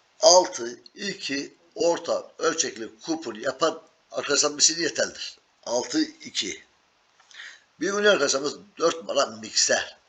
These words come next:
Müslüm Baydan'la. Yedi numara Altaylı, Görkem Ölçek'le. Arasına aldamayın, bu kalite bir safkandır.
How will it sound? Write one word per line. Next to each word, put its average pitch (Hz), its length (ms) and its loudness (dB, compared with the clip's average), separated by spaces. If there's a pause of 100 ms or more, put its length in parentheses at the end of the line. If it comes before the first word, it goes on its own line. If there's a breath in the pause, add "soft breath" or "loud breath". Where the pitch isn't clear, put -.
Müslüm 127 320 -10
Baydan'la. 98 540 -4 (1080 loud breath)
Yedi 160 600 2
numara 147 520 2 (580)
Altaylı, 117 680 -2 (200)
Görkem 117 320 -8
Ölçek'le. 113 500 -4 (380)
Arasına 120 460 -2
aldamayın, 120 500 -2
bu 127 240 -4 (540 loud breath)
kalite 139 420 4
bir - 40 -6
safkandır. 104 680 -4